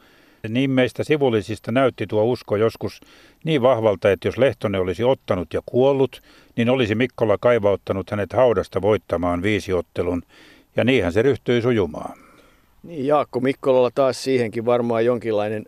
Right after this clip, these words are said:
Speaker 2: motivaattorirooli on ollut. Hän on muuten varmasti todellakin se valmentaja, jonka alaisuudessa suomalaiset ovat eniten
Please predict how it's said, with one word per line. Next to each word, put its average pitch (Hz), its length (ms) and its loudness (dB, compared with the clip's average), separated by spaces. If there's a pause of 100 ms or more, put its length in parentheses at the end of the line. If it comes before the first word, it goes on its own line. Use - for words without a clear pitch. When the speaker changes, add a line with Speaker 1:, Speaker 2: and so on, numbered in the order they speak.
(140)
Speaker 2:
motivaattorirooli 110 1160 0
on 110 140 0
ollut. 113 400 2
Hän 120 160 -4
on 110 80 -4
muuten 113 300 -2
varmasti 127 420 -2 (100)
todellakin 110 480 0
se 117 180 -4
valmentaja, 101 600 -2
jonka 101 380 -4 (300)
alaisuudessa 107 760 -2
suomalaiset 98 640 -6
ovat 113 240 -4
eniten 120 460 -6